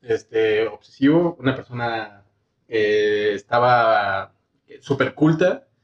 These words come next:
que sabía un chingo de literatura, este, narcisista, y que él se sentía como con un poder divino o que Dios le estaba hablando y él le pedía como que castigar, güey, ¿no? Que son los siete pecados capitales que, los que está basada la película.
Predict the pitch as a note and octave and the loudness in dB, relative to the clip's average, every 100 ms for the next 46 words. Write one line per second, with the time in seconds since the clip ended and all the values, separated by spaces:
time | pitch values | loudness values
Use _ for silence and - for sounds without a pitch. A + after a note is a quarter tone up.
0 | _ _ A#2+ A2 B2 C3+ C#3+ C#3+ C#3 A2+ | _ _ -4 0 2 4 2 2 2 0
1 | A2 G#2 - C#3+ D#3+ G#3+ _ _ _ _ | -2 -8 0 2 2 -2 _ _ _ _
2 | A2+ A2 - A2+ A2 G#2+ G2 G2+ - _ | -4 -4 -2 0 2 0 -2 -8 -8 _
3 | A#2+ C3 E3 F#3+ - _ _ _ A#2+ A2 | -8 -4 -4 -4 -8 _ _ _ -14 -6
4 | C3 A#2+ C3 C3 C3 C#3+ D3 D3+ D3+ - | 0 4 4 6 6 4 4 4 0 -8
5 | A#2 A2+ A#2+ C3 B2+ A2 A2+ B2+ B2+ B2 | -18 -14 -6 -6 -6 -12 -8 -6 -4 -2
6 | B2 B2+ B2 - _ _ _ _ C3 B2+ | 0 0 0 -4 _ _ _ _ -2 2
7 | D3 D3+ E3 A#2+ G#2+ G2 A2 G2+ _ _ | 4 4 4 2 -2 -4 -6 -8 _ _
8 | _ - A#2+ A#2+ A#2 B2+ B2+ B2+ C3+ E3 | _ -2 0 0 -2 0 2 2 0 -2
9 | - _ A#2 A#2+ A#2+ A2+ B2 B2+ - G#2+ | -8 _ -6 -2 0 0 -2 -4 -10 -18
10 | A2 A2+ B2+ B2+ A#2 G#2+ G#2 G2 - - | -18 -4 -2 -2 -12 -20 -20 -18 -10 -10
11 | - A#2 A#2+ - - G2+ B2 - _ A2+ | -10 -2 0 0 -2 -10 -20 -20 _ -20
12 | - A#2 B2+ A2+ A#2 - _ A#2+ A2+ - | -20 -20 -20 -20 -20 -20 _ -16 -14 -14
13 | G#2+ G2+ _ - A2 - A2 G#2+ A#2+ C3+ | _ _ _ -12 -12 -12 -16 -18 -6 -4
14 | - | -2